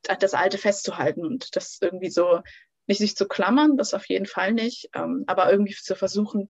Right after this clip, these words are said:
das, was man leider verloren hatte, wieder irgendwie auf eine Art und Weise aufleben zu lassen. Ich glaube, das ist auch sehr stark in Heimatmuseen so, also dass man sagt,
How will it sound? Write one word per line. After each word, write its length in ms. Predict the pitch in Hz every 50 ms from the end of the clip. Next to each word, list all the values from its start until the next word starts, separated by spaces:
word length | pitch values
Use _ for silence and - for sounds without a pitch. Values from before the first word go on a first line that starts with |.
| _ -
das, 240 | 196 190 190 -
was 160 | 190 196 196 -
man 340 | 190 190 190 185 180 208 - _ _ _ _ -
leider 260 | - 190 196 202 208 202
verloren 500 | - 208 190 190 185 196 214 220 202 190
hatte, 460 | 180 175 - 175 180 180 - 214 208 _ _ _ _ _ -
wieder 300 | 196 190 208 196 - 185
irgendwie 480 | 190 190 196 190 190 180 175 170 170 180 - - _ _ _ _ -
auf 180 | - - -
eine 100 | 208 -
Art 120 | - - 190
und 60 | 185
Weise 200 | 185 185 - -
aufleben 460 | 190 202 - - 185 175 175 175 170
zu 140 | - - -
lassen. 420 | - - - - - - 208 208 _ _ _ _
Ich 80 | - -
glaube, 180 | - 214 214
das 140 | 240 208 -
ist 120 | - - -
auch 200 | 190 - - -
sehr 200 | - - 185 190
stark 240 | - 202 190 -
in 100 | 185 196
Heimatmuseen 880 | - - 220 226 190 - - _ - 160 165 - - 151 156 160 165 165
so, 180 | - 170 175
also 240 | - - 170 - 170
dass 120 | 170 -
man 100 | - 170
sagt, 300 | - - 180 175 _ -